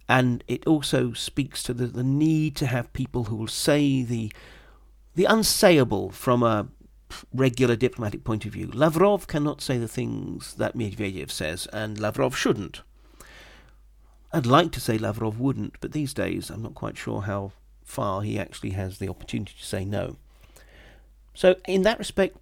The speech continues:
someone like Medvedev actually plays a kind of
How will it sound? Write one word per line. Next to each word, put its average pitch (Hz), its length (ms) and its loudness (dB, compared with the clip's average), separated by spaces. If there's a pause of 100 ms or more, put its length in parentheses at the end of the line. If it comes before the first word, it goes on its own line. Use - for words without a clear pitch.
(140)
someone 190 240 0
like 175 120 -2
Medvedev 165 540 2
actually - 460 -4
plays 113 680 -4
a 131 60 -10
kind 120 460 -6
of 147 180 -6